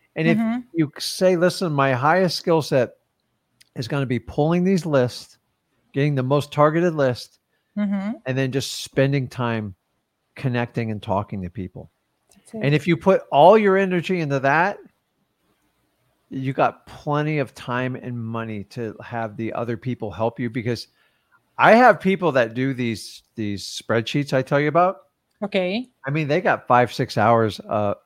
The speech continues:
Speaker 1: uh, five, six years of training in college with masters and doctorates. I'm like, I still
Speaker 2: Wow.
Speaker 1: can't even believe they'll do it for that price.
Speaker 2: Wow.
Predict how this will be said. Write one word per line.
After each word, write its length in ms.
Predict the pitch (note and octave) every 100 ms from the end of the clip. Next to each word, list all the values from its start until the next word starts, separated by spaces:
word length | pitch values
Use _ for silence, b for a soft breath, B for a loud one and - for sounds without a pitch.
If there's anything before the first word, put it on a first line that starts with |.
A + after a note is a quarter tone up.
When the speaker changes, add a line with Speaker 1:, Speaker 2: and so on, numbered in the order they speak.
| -
Speaker 1:
uh, 60 |
five, 380 | G#2 B2+ C#3+ C#3
six 300 | - D3+ -
years 460 | A2+ A2+ C#3 C3 G#2+
of 120 | F2+
training 540 | - A2+ A#2+ A2 G2 -
in 140 | G2+ F#2+
college 720 | - - B2 G2 E2+ - - _ _ _ _
with 180 | C3 B2
masters 920 | B2 B2+ C#3 - C#3 C3 B2+ A#2+ -
and 180 | B2+ A2
doctorates. 760 | A#2 C3+ - A#2+ G#2 G#2 - -
I'm 160 | A2
like, 160 | A#2 G#2+
I 120 | C3
still 160 | C#3 F#3+
Speaker 2:
Wow. 120 | G3
Speaker 1:
can't 140 | C#3
even 120 | B2+
believe 280 | A2 B2 C#3+
they'll 120 | B2+
do 160 | G#2+ B2+
it 60 | A2+
for 120 | A#2
that 220 | G2+ G#2
price. 600 | - G3+ F3+ C3+ - - _
Speaker 2:
Wow. 540 | F3+ F#3 F3+ E3 E3+